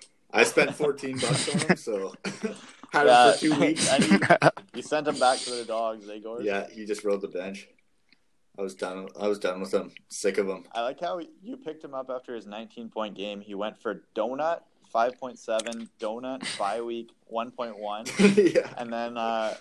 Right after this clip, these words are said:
Speaker 2: started putting up fifteen spots after he departed from your squad.
Speaker 1: Yeah, disgusting.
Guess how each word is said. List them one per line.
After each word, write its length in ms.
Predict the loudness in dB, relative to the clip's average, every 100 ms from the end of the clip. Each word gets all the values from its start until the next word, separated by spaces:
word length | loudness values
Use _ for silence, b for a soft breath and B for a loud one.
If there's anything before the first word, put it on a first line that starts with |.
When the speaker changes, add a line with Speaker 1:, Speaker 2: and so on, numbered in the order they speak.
| 2
Speaker 2:
started 420 | 6 6 4 -2
putting 200 | -8 -4
up 160 | -6 -6 -12
fifteen 400 | -14 -14 -10 -10
spots 440 | -8 -2 0 0 -2
after 280 | -4 -4 -8
he 140 | -8
departed 480 | -10 -6 -4 -4 -8
from 140 | -12
your 100 | -14
squad. 320 | -14 -8 -6 -6 _ -12
Speaker 1:
Yeah, 240 | -8 -6 -6
disgusting. 600 | -6 -6 -4 -4 -6 -8